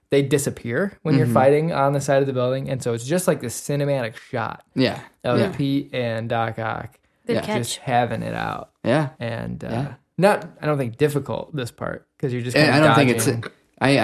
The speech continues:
Speaker 2: I no longer think that this is part of the battle, and it's just, like, the final scene kind of,
Speaker 3: Mm-hmm.
Speaker 1: Yeah,
Speaker 2: um,
Speaker 1: that you're playing out.
Speaker 2: watching, but also playing, you know.
Speaker 1: Yeah.
Speaker 3: Right.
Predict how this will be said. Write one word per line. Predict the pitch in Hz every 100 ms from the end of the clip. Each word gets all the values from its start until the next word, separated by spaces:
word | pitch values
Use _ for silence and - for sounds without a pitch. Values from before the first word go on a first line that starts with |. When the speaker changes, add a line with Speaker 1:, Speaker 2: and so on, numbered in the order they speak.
| 131
Speaker 2:
I |
no | 143 139 139
longer | 131 127 123 117
think | 117 113
that | 113
this | 110 107
is | 110
part | - 110
of | 107
the | 107
battle, | 101 98 - 98
and | 113
it's | 107 -
just, | - 117 -
like, | 110 - - -
the | 117
final | - 110 107 107
scene | 110 - 107 110
kind | 117 110 113
of, | 110
Speaker 3:
Mm-hmm. | 226 214 208
Speaker 1:
Yeah, | 208 - 104 73
Speaker 2:
um, | 127
Speaker 1:
that | 123
you're | 117
playing | - 120 113 113
out. | 113 120 - 135
Speaker 2:
watching, | 135 147 151 - 156 151 151 160 _ _
but | - 127
also | 107 123 - 123 120 - _ _
playing, | - 123 120 123 123 -
you | 131
know. | 123 117
Speaker 1:
Yeah. | 113 - -
Speaker 3:
Right. | 220 196